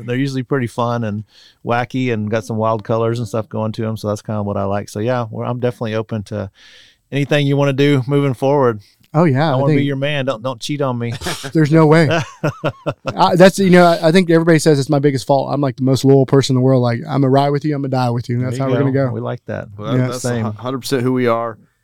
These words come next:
Speaker 3: Um, you know, f-, one thing I wanna say about you, uh, and I'm, I'm so thankful that Jeb was able to introduce me to you and vice versa, is that I just love seeing your passion.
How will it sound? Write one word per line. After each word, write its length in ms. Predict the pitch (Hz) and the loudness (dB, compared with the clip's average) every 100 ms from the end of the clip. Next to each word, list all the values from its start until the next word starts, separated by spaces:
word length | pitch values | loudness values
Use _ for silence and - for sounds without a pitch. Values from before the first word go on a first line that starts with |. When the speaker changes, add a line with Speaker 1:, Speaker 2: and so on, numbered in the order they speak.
| _ _ | _ _
Speaker 3:
Um, 640 | 107 107 98 90 78 58 _ - | -4 -4 -4 -8 -14 -20 _ -10
you 120 | 117 | -6
know, 140 | 104 | -4
f-, 200 | 95 - _ _ _ | -6 -12 _ _ _
one 220 | - 131 131 | -4 -4 -2
thing 180 | 135 | -4
I 40 | 120 | -2
wanna 200 | 113 107 | -2 -4
say 240 | - 117 | -2 -2
about 280 | 107 104 87 | 0 -2 -2
you, 480 | 110 110 107 104 104 - | -4 -2 -2 -6 -10 -18
uh, 360 | 71 80 57 - - _ _ | -14 -12 -14 -18 -20 _ _
and 140 | 113 104 | -10 -8
I'm, 240 | 90 104 | -8 -8
I'm 140 | 107 98 | -8 -4
so 160 | 131 | -4
thankful 400 | 110 120 110 113 | -4 -4 -2 -2
that 200 | 101 80 87 | -4 -6 -8
Jeb 320 | 104 107 101 | -4 -4 -4
was 160 | 98 | -6
able 220 | 101 95 92 | -8 -8 -10
to 220 | - 101 | -10 -10
introduce 600 | 107 107 95 113 107 - | -8 -8 -4 -4 -4 -2
me 160 | 123 | -4
to 200 | 107 - | -4 -2
you 300 | 147 139 135 | 0 2 2
and 100 | 127 | 0
vice 200 | 104 101 | -2 -4
versa, 520 | 98 117 110 120 113 110 _ _ _ _ | -6 -8 -4 -2 -2 -4 _ _ _ _
is 140 | - 101 | -6 -4
that 160 | 113 | -2
I 120 | 120 123 | -4 -4
just 180 | 113 | -8
love 180 | 117 110 | -6 -6
seeing 180 | - 117 | -4 -4
your 120 | 101 | -4
passion. 560 | 87 104 104 - 120 | -4 -4 -4 -8 -14